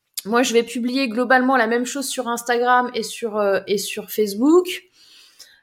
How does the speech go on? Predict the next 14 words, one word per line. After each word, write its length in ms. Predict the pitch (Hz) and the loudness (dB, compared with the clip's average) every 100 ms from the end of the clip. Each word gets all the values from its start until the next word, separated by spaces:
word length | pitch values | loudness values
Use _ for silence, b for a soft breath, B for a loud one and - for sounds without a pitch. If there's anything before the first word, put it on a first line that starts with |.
| _ | _
En 160 | 240 233 | 4 4
vrai, 600 | 226 254 302 320 339 - _ - | 4 6 6 6 0 -6 _ -12
c'est 580 | - - - 247 240 240 | -8 -6 2 4 6 4
pas 120 | 285 285 | 2 2
forcément 680 | 285 277 - 262 269 262 | 0 -2 0 2 4 4
un 80 | 247 | 4
choix 480 | - - 285 294 294 | 0 -4 2 2 4
de 80 | 269 | 4
ma 140 | 262 | 2
part, 420 | 254 277 285 302 | 4 6 6 4
c'est 180 | - 254 | 0 -6
plus 360 | - 269 269 - | -4 -4 -4 -4
que, 440 | 254 254 262 - - | 0 2 0 -2 -2
euh, 800 | 214 208 202 196 196 190 190 | 0 2 2 4 4 4 2